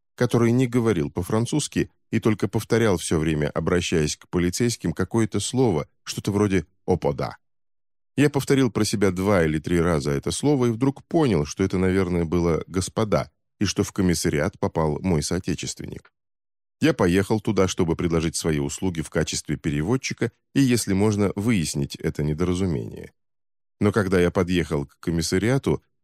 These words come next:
то этот человек, бумаги которого оказались в порядке и которого по ошибке приняли за кого-то другого, уже выходил. Я выскочил из автомобиля, подошел к нему –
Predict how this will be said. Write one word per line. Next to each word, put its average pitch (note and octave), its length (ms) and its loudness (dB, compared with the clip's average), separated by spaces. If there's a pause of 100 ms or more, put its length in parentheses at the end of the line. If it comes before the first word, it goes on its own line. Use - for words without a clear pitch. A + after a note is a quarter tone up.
(140)
то B2 100 4
этот A2 240 2
человек, A#2 640 0
бумаги D#2+ 420 0
которого C#2+ 500 -2
оказались C#2+ 520 -4
в - 120 -14
порядке A2 600 -2
и - 160 -6
которого D#2+ 460 -2
по A2+ 180 0
ошибке - 420 -4
приняли C#2 600 -4
за D#2+ 180 -2
кого-то C#2+ 320 -4
другого, B2+ 460 0 (240)
уже A#2+ 260 2
выходил. - 540 -4 (760)
Я A2 160 4
выскочил F2+ 500 2
из D#2 120 0
автомобиля, D#2+ 640 -2
подошел C#2 500 -4
к - 120 -16
нему – A2 260 -2